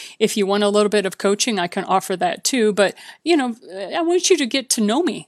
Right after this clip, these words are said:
a little bit. So go ahead and take my free course first and figure out if what I'm saying is in alignment with what your life is. And then, then you can move up the ladder of, of the different, uh,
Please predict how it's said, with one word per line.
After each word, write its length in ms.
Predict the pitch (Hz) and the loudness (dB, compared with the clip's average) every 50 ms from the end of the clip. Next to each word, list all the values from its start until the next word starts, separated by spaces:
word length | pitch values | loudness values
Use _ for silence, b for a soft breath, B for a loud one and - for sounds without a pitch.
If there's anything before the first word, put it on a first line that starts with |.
| _ _ - | _ _ -4
a 40 | 208 | 0
little 240 | 196 202 190 185 180 | 2 2 2 2 0
bit. 220 | 180 180 139 - - | 0 -2 0 0 -2
So 100 | - 190 | -2 0
go 120 | 247 294 | -2 -4
ahead 140 | 320 320 339 | -2 -2 -2
and 100 | 311 - | -4 0
take 180 | - 262 - | -2 -2 -2
my 120 | 233 214 202 | 0 -4 -4
free 280 | - - - 226 294 | -4 -4 -6 -6 -6
course 380 | 330 - - 208 185 185 - - | -6 -6 -6 -6 -4 0 -2 -2
first 520 | - - 285 320 262 170 170 - - - | -2 -2 -6 -6 -6 -4 -2 -2 -2 -2
and 260 | 185 180 180 180 180 - | -2 -4 -4 -6 -6 -8
figure 220 | - 220 - 214 | -8 -8 -4 -2
out 160 | 208 208 190 | -2 0 -2
if 140 | 190 - - | -4 -6 -4
what 120 | 196 190 | -4 -4
I'm 140 | 190 185 185 | -2 -2 0
saying 340 | - - 202 190 196 196 185 | 0 0 0 0 -4 -4 -4
is 160 | 180 180 - | -2 -2 -2
in 120 | 196 185 185 | -2 -2 -4
alignment 640 | 175 175 175 175 185 220 233 233 220 185 - - | -4 -4 -4 -4 -2 -2 0 0 -2 -2 -4 -4
with 180 | 196 185 - - | -6 -6 -6 -2
what 200 | 190 180 165 - | -2 -2 -2 -2
your 180 | 180 196 247 277 | -2 -4 -2 -2
life 320 | 214 165 - 185 - - | -2 -2 -2 -4 -4 -4
is. 220 | 180 180 185 - 220 | -4 -2 0 0 0
And 100 | 214 240 | 0 0
then, 200 | 269 262 262 254 B B B B B - | 0 -2 -2 -4 B B B B B 2
then 160 | 302 311 269 | 2 4 4
you 80 | 254 - | 4 2
can 160 | - 214 190 | 0 -2 -2
move 220 | 190 190 185 175 | 0 0 0 0
up 140 | 185 180 - | -2 -2 -2
the 100 | - 180 | -4 -4
ladder 400 | 175 175 180 180 180 180 175 170 | -2 0 0 0 0 0 -4 -6
of, 320 | 170 170 165 165 - - - - | -6 -6 -8 -10 -14 -16 -14 -6
of 280 | - 175 165 160 - - | -4 -4 -4 -4 -6 -8
the 80 | 180 165 | -6 -6
different, 360 | - 175 - 175 - - _ _ _ - | -6 -6 -6 -8 -10 -10 _ _ _ -2
uh, 120 | - 196 | -2 -2